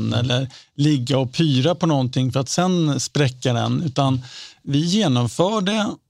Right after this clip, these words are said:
Speaker 2: och har en, tycker jag, en rätt så sund inställning till vad pengarna behövs till och används till. Då
Speaker 1: Det
Speaker 2: fungerar
Speaker 1: där
Speaker 2: det helt enkelt.
Speaker 1: Ni behöver alltså inga stora summor pengar
Speaker 2: Nej, men
Speaker 1: just det?
Speaker 2: jag, jag säger så här, man ska lära sig av amerikanarna,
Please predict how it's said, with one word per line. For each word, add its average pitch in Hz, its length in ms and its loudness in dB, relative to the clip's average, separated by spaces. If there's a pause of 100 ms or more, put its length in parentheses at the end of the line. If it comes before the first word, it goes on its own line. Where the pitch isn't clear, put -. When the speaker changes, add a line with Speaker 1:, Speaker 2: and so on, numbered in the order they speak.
(200)
Speaker 2:
och 160 140 0
har 156 160 2
en, 143 340 0
tycker 156 200 -4
jag, 135 60 2
en 131 80 2
rätt 123 120 -2
så - 80 -2
sund 156 640 0 (260)
inställning 165 580 0
till 123 220 -2
vad 123 300 -6
pengarna 113 600 -2
behövs 131 520 -2
till 113 280 -2
och 117 140 -2
används 127 440 0
till. 120 320 -6 (460)
Då 175 60 -20
Speaker 1:
Det 190 100 -4
Speaker 2:
fungerar 277 320 2
Speaker 1:
där 170 80 2
Speaker 2:
det 214 60 0
helt 135 160 0
enkelt. 135 380 -6
Speaker 1:
Ni 151 260 2
behöver 143 300 2
alltså 117 200 0
inga 110 140 2
stora 95 420 0
summor 107 260 -2
pengar 127 220 0
Speaker 2:
Nej, 165 100 4
men 170 100 2
Speaker 1:
just - 160 -8
det? 160 80 -2
Speaker 2:
jag, 156 120 -2
jag 175 160 2
säger 147 200 2
så 147 120 0
här, 135 200 2
man 160 200 2
ska 170 120 -2
lära 160 200 2
sig 139 100 -2
av 139 60 2
amerikanarna, 123 760 0